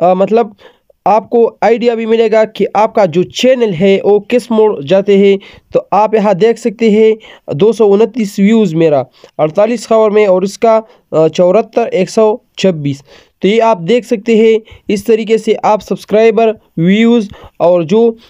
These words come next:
घंटे में कितने व्यूज़ आते हैं per hour, तो आप यहाँ देख सकते हैं। ये मैं आपके सामने यहाँ चेक करता हूँ,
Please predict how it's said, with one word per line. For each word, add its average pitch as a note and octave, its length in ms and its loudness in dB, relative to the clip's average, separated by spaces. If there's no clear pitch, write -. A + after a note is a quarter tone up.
घंटे A3 380 0
में A3 160 0
कितने A#3 400 -2
व्यूज़ A3 280 0
आते G#3 240 2
हैं G#3+ 220 2
per E3+ 220 0
hour, F3 280 2
तो F3 80 -2
आप G3+ 360 -2
यहाँ G#3 300 2
देख G3 320 0
सकते G#3 300 -4
हैं। G#3 260 2
ये F#3 100 2
मैं G3+ 200 0
आपके F#3+ 380 -2
सामने A3 400 0
यहाँ G3+ 220 2
चेक G3 200 -10
करता G#3+ 280 0
हूँ, G#3 300 0